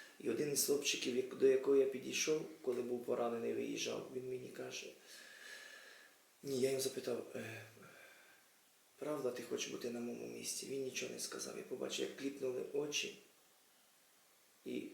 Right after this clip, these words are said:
остався шепіт його губіт, шевеління.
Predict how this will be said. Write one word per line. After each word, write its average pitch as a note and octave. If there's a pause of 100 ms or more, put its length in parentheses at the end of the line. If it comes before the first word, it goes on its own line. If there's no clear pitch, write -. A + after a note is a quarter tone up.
(100)
остався C3+
шепіт C#3
його B2
губіт, A#2+ (120)
шевеління. A#2+